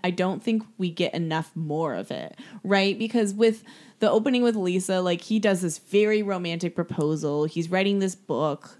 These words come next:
Their life feels very exciting. It makes sense that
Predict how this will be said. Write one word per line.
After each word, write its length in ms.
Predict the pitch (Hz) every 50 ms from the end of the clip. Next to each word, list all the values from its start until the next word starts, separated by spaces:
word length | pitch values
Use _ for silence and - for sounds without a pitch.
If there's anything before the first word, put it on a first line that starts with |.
| _ -
Their 140 | 185 190
life 200 | 185 185 180 190 185
feels 280 | - - 180 180 175 175
very 200 | - 156 165 170
exciting. 540 | 165 - - - 135 127 151 147 156 156 135
It 80 | - 190
makes 200 | 214 233 226 -
sense 320 | - - 160 165 185 - -
that 320 | - - 170 165 156 -